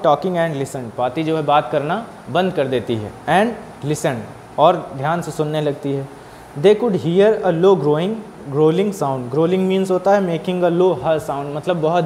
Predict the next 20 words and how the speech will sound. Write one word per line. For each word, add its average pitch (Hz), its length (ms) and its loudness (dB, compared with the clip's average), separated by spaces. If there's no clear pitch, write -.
धीरे 147 360 0
धीरे 147 340 -2
कठोर 160 280 2
आवाज़ 139 280 4
सुनाई 135 300 -4
पड़ना, 135 280 -2
कर्कश 147 400 0
आवाज़ 123 240 2
सुनाई 117 260 -8
पड़ना। 117 280 -8
तो 160 120 4
उन्हें 180 280 0
एक 156 260 0
slowly, 180 460 4
slowly 185 380 0
आवाज़ 147 320 4
सुनाई 139 280 -4
पड़ी 135 200 -2
धीरे 127 300 -2
से। 120 140 -8